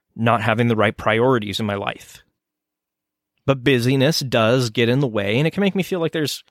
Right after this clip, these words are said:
not enough time to pray. But if prayer really is an effective tool, and if we should be praying for our enemies, then we should probably commit some time to it.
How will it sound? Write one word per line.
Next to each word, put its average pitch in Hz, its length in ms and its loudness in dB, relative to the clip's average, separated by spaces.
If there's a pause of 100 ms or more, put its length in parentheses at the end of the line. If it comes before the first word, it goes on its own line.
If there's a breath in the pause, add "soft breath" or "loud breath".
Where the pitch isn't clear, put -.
(160)
not 156 180 0
enough 156 220 0
time 185 280 0
to 127 80 -2
pray. - 280 -8 (1300)
But 170 120 2
if - 120 -2
prayer 311 260 0
really 254 440 -2
is 151 360 0
an 143 100 -2
effective 139 480 -4
tool, 160 440 0
and 143 120 0
if 160 140 -2
we 175 100 0
should 247 440 -2
be 190 160 -4
praying 160 320 0
for 131 160 0
our 120 120 2
enemies, 196 540 0
then 135 200 0
we 147 120 2
should 131 180 -2
probably 131 560 0
commit 117 340 -2
some 113 140 -6
time 143 360 -2
to 107 120 -8
it. - 140 -10